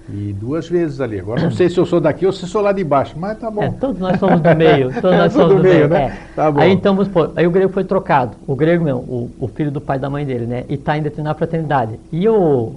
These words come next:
Speaker 2: esse que tá, essa criatura que, que nos fala aqui, ele foi preparado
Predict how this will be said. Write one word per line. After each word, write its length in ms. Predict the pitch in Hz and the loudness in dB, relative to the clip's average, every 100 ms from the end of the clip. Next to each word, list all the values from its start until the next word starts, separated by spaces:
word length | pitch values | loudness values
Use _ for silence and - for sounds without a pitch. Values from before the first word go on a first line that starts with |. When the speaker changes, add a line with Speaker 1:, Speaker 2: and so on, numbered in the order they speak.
| - | -2
Speaker 2:
esse 240 | 147 - | -2 -4
que 80 | - | -12
tá, 380 | - 123 120 117 | -8 -4 -4 -4
essa 220 | 123 120 | -6 -8
criatura 420 | - 123 123 131 | -6 -8 -4 -6
que, 260 | 127 127 113 | -6 -8 -8
que 120 | 104 | -8
nos 180 | 123 120 | -8 -8
fala 220 | - 120 | -8 -6
aqui, 340 | 117 - 214 - - - - - | -6 -6 -8 -8 -16 -20 -16 -4
ele 140 | 143 | -4
foi 320 | 147 165 170 - - - | 0 2 2 -2 -14 -4
preparado 880 | 170 165 185 170 143 151 180 240 | -4 -2 -2 -2 0 -2 -2 -6